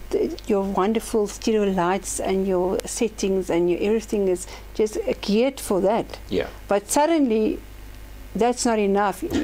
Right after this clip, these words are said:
Speaker 1: you can't use that,
Speaker 2: <laughs>
Speaker 1: for, for, you know. For
Speaker 2: You must go to online shopping.
Speaker 1: You must, yeah.
Speaker 2: <laughs>
Speaker 1: You must do online shopping. And, uh, to bu-, to buy new technology, you know, and,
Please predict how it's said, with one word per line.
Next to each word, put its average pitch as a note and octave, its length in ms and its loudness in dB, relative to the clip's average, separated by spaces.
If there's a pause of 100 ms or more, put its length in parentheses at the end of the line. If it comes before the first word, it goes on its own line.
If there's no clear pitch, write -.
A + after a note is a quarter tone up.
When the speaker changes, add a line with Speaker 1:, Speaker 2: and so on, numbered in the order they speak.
(140)
Speaker 1:
you A3+ 60 -2
can't D4 460 0
use A#3 340 2
that, G3+ 300 2 (120)
Speaker 2:
<laughs> - 340 -8
Speaker 1:
for, - 400 -4
for, - 360 -2 (320)
you A#3 60 4
know. B3 240 4
For B3 120 -4
Speaker 2:
You - 80 2
must A#2 180 0
go B2+ 160 4
to C3+ 220 2
online B2+ 400 2
shopping. - 420 2
Speaker 1:
You C4+ 100 6
must, D4 300 2
yeah. C4+ 180 6
Speaker 2:
<laughs> F#3+ 680 0
Speaker 1:
You D#4 60 4
must F4+ 200 2
do B3+ 120 0
online C4+ 360 4
shopping. A3+ 440 2 (420)
And, A#3+ 240 2
uh, - 500 -2
to B3 120 0
bu-, A3+ 220 0
to A#3+ 120 0
buy A3+ 260 2
new A#3 160 4
technology, A#3 720 2
you D#3+ 60 2
know, F3+ 220 4
and, G3+ 320 0